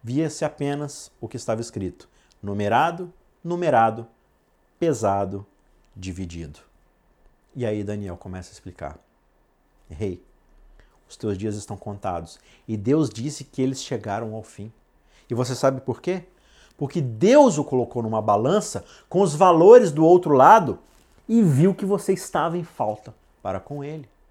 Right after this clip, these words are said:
Por causa disso, o teu reino será tomado de você e dado a outro povo."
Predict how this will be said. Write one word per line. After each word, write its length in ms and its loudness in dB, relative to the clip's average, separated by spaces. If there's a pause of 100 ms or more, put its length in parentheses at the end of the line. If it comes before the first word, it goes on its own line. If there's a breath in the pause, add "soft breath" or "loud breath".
(480 soft breath)
Por 200 -6
causa 320 4
disso, 260 -4
o 40 -4
teu 360 2
reino 400 0
será 380 -2
tomado 760 4
de 100 -2
você 520 -2 (340 soft breath)
e 80 -6
dado 320 -4
a 60 -4
outro 260 -10
povo." 480 -10